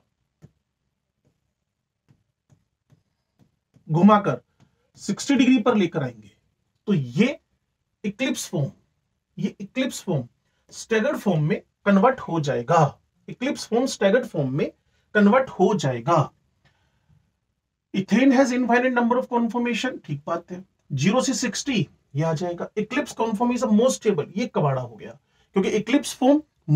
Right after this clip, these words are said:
most unstable structure है due to different type of strains। तो ये इसका answer सीधे सीधे हमारे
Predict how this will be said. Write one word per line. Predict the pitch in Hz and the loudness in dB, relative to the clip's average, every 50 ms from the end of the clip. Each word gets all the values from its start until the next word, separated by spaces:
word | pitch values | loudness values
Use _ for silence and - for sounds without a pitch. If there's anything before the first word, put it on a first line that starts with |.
| 151 160 170 190 | 4 6 8 8
most | 202 247 269 285 311 311 302 - 262 | 8 8 8 8 6 6 4 2 -2
unstable | 254 233 233 214 202 - 220 214 226 220 | 0 0 0 -2 0 0 2 2 2 0
structure | - - 180 147 - 190 190 196 | 0 -4 -6 -4 0 0 0 2
है | 240 233 185 | 2 0 0
due | 143 151 180 196 202 202 | 2 2 2 2 2 0
to | - 214 214 180 | 0 -2 -2 0
different | 143 151 147 - 190 196 202 202 | 0 -2 -2 0 2 2 2 2
type | 156 135 127 - _ 202 - | 0 -2 -4 -2 _ 0 0
of | - - _ _ _ _ _ _ - | 0 -2 _ _ _ _ _ _ -20
strains। | - - - 254 233 180 139 127 - - _ _ _ _ _ _ _ | -14 -2 0 2 4 4 2 2 -2 -8 _ _ _ _ _ _ _
तो | 233 | -6
ये | 262 - - 214 | -6 -6 -6 -6
इसका | 202 - - 233 | -6 0 4 4
answer | 202 180 165 160 226 226 226 | 4 4 2 0 0 -2 -2
सीधे | - 196 160 147 160 | -2 -6 -4 -4 -4
सीधे | 156 - 180 165 196 185 | -4 -4 -6 -4 -4 -4
हमारे | 156 127 143 143 147 160 214 - | -4 -2 -4 -2 0 0 -2 -2